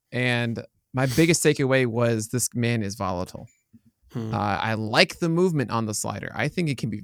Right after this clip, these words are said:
Speaker 1: very vicious at moments. And I remember seeing that in the debut and going, "I'm wondering what I'm gonna see in the next one." Then he had five walks and zero strikeouts. And okay,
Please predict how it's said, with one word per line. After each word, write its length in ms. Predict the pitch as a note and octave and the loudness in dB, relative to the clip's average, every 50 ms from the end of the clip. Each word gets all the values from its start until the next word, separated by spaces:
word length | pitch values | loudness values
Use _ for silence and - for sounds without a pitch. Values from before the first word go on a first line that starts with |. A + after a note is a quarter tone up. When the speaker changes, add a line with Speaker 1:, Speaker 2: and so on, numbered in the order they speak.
| - - E2+ - | -12 -14 -10 -8
Speaker 1:
very 360 | C#3+ D3 D#3 D3+ D#3 D#3 C#3+ | -6 -6 -4 -4 -6 -6 -6
vicious 420 | B2 C3+ C3 B2+ - A#2+ G#2 - | -4 -4 -4 -4 -4 -4 -4 -4
at 140 | G2+ F#2 F#2 | -4 -6 -8
moments. 580 | F#2 E2 - - - - - - - - - - _ _ _ _ _ _ _ _ _ _ _ _ _ _ _ _ _ - | -10 -10 -10 -12 -14 -14 -10 -8 -8 -8 -8 -10 _ _ _ _ _ _ _ _ _ _ _ _ _ _ _ _ _ -4
And 60 | - A2 | -2 0
I 20 | |
remember 240 | A2+ A#2 A#2+ A2+ A#2+ | 0 0 0 0 0
seeing 200 | - - C#3 C3 C3 | 0 0 2 2 2
that 80 | C3 | 2
in 80 | B2+ B2 | 2 0
the 60 | A#2+ | 0
debut 380 | A2 B2+ A#2+ A#2 G#2 C3+ C3+ B2+ | 0 2 0 2 2 0 0 0
and 80 | A#2 | 0
going, 200 | A2+ A2 G#2+ G2 | 0 0 0 0
"I'm 200 | - A2 A2 A2+ | -2 -2 -2 -2
wondering 400 | A#2 A#2+ B2 A#2 A#2 G#2+ G#2+ G2 | -2 -2 0 0 -2 -2 -2 -4
what 140 | G#2 G#2+ G#2+ | -2 -2 -2
I'm 120 | G#2+ G#2+ | -2 -2
gonna 140 | G#2 G#2 A2 | -4 -4 -4
see 140 | A2 - G#2+ | -4 -4 -4
in 40 | A2 | -4
the 60 | G#2+ | -2
next 240 | G#2+ G#2 G#2 - - | -2 -4 -4 -4 -6
one." 100 | G#2+ F#2+ | -6 -6
Then 80 | F2+ | -6
he 40 | F#2+ F#2+ | -6 -6
had 100 | F#2+ - | -8 -6
five 240 | - G2 F#2+ F#2+ - - | -6 -6 -6 -6 -6 -8
walks 300 | F#2 F#2 F#2 - - G2+ | -8 -8 -8 -8 -10 -10
and 80 | G2 - | -8 -8
zero 220 | - F#2 F2 - | -6 -6 -4 -4
strikeouts. 640 | - - - G#2+ G#2 G#2 - - - - - - - _ _ _ _ _ _ _ - _ _ _ _ _ _ _ _ _ - | -4 -4 -4 -4 -4 -4 -6 -8 -10 -12 -14 -16 -20 _ _ _ _ _ _ _ -20 _ _ _ _ _ _ _ _ _ -10
And 120 | - G2 G#2+ | -6 -4 -4
okay, 320 | A#2 - G#3+ A3 F#3 G#2+ | -2 -2 0 0 -2 -2